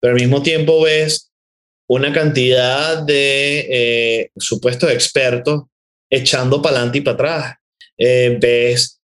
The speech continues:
gente peleándose en un iste-, en una, en un sistema geopolítico, de geopolítica, de ver quién agarra más poder que otro, y ves a una China que te dice, "Bueno, yo no voy a dejar que la O M S entre para ver si en verdad fue que el covid vino de un,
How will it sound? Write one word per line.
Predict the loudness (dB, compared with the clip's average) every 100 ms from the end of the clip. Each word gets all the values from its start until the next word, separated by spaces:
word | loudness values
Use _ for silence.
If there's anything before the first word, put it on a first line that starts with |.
| -6
gente | -4 -2 0
peleándose | 0 2 2 0 -2 -2 0 0 0 -2 -2 -2
en | -2 0
un | 0 0
iste-, | 0 0 -4 -2 -2 0 0
en | 0
una, | 0 0 0 -2 -2 -2 -2
en | 0
un |
sistema | 0 0 -2 -2
geopolítico, | -2 0 2 2 2 2 0 -2 -2 0
de | 0
geopolítica, | 0 0 0 0 -2 0 2
de |
ver | 2 0 -2
quién | -4 -2
agarra | -2 -2 -2 -2 -4 -4
más | -4 -4 -2
poder | 0 2 0
que | 0 0
otro, | 2 0 -2 -4 -6 -14 -18 -14 0
y | 2
ves | 2
a | 2
una | 0 0
China | 0 0 -2 -2
que | -2 0
te | 2
dice, | 2 2 2 2
"Bueno, | 2 0 0
yo | 0
no | 0
voy | 2
a | 2
dejar | 0 -2
que | -2
la | -2
O | 0
M | 0 -2 0
S | 0 0 0
entre | 0 -2 -2 -4
para | -2 0 0
ver | 2 0
si | 0
en | 0
verdad | 0 0 0 -2
fue | -2 -2
que | -4
el | -2
covid | 0 0 0
vino | -2 -2 -2 0
de | 0 0
un, | -2 -6